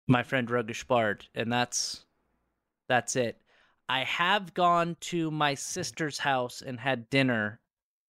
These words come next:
um, but I think she's been tested and she doesn't have it 'cause she works at a hospital.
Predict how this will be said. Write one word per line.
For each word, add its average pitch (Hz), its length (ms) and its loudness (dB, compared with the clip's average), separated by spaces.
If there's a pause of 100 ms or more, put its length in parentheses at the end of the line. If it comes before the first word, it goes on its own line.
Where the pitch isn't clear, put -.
(440)
um, 104 500 2 (1120)
but 135 140 2
I 127 60 6
think 160 200 0
she's 151 200 0
been 135 180 0
tested - 680 -2
and 117 160 -6
she - 140 -10
doesn't 117 300 -2
have 101 260 -2
it - 120 -10 (140)
'cause 131 140 -6
she - 180 -2
works 139 360 4
at 123 60 -2
a 117 40 -4
hospital. - 560 -4